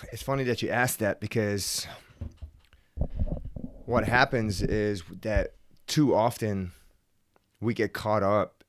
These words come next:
in our goals and the material things that we don't have right now. And we're always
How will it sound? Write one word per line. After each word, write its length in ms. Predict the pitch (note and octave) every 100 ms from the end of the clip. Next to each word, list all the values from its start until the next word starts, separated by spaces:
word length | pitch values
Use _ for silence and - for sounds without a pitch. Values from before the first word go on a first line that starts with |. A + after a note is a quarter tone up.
| -
in 560 | G2+ G2 F#2 F#2 F2 - _
our 200 | G2+ F#2
goals 840 | E2 A2 A2+ A2+ A2 F2+ - - _ _ _ _ _ _
and 220 | G#2+ G2+
the 60 | G2
material 480 | F#2 - B2 A2+ G2
things 380 | G#2+ G#2 G2
that 260 | D#2 F#2+ F2+
we 160 | - G2+
don't 280 | G2 A2+ A2
have 260 | F2+ E2+
right 180 | F2+ E2
now. 320 | E2+ F2 F#2+ G#2 - _ _ _
And 500 | G2+ G2 F#2+ F#2 F2 _ _ _
we're 220 | G2+ -
always 840 | - A2 A2 A2 G2+ G2+ F2 - -